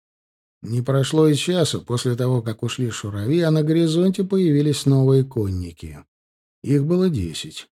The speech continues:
Верхом на гнедых конях, одетые в чёрное, вооружённые, они, не стесняясь, подъехали к стаду так близко, что первые из лошадей чуть ли не грудью разогнали овец.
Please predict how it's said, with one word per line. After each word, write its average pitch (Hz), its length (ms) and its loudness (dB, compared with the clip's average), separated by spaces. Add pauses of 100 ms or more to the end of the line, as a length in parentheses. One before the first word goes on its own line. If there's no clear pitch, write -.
(140)
Верхом 151 600 -4
на 170 80 0
гнедых 143 420 2
конях, 135 460 2
одетые 139 460 2
в 131 40 -4
чёрное, 120 800 -2
вооружённые, 151 920 2
они, 165 200 2
не 160 120 2
стесняясь, 143 580 -2
подъехали 135 520 0
к 123 80 -10
стаду 131 380 0
так 123 240 -4
близко, 123 640 -2 (340)
что - 240 -12
первые 175 440 2
из 151 60 0
лошадей 156 520 2
чуть 151 260 -2
ли 165 80 2
не 165 160 0
грудью 160 420 4
разогнали 143 540 4
овец. 135 640 0